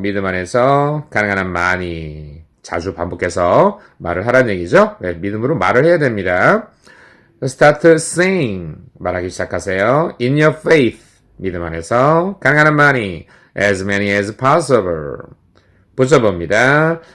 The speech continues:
말하기 시작하세요. 믿음 안에서 가능한 한 많이. Start saying in your faith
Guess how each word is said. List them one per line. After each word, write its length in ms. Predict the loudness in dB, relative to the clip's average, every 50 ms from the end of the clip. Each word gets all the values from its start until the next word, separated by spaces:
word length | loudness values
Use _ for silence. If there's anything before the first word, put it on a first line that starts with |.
| _ -4
말하기 340 | 0 2 4 4 4 2 0
시작하세요. 640 | -2 -2 0 2 0 2 2 2 2 4 2 2
믿음 260 | 2 0 0 0 0
안에서 720 | 2 2 2 0 0 0 0 2 2 2 0 0 -2 -2 0
가능한 300 | 0 2 2 2 2 2
한 120 | 2 0
많이. 540 | 0 0 0 0 -2 -4 -8 -10 -12 -16 -20 _ _ _ _ -20 _ _ -2
Start 440 | -2 -2 0 2 2 2 2 2 0
saying 720 | -2 -2 0 0 2 2 2 0 0 -2 -4 -6 -8 -10 -10
in 240 | -8 -6 -4 -2 0
your 160 | 0 0 0
faith 680 | -2 0 2 4 4 4 4 2 -2 -4 -10 _ _